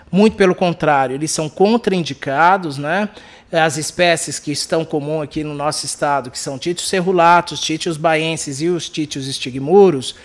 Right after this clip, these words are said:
eles têm uma característica peculiar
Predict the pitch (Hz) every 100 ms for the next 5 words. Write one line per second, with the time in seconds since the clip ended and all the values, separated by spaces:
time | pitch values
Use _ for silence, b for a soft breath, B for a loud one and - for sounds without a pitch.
0 | B B B 175 180 180 - 208 220 202
1 | 180 170 160 - 156 160 - 156 135 147
2 | - 139 135 165 185 170 -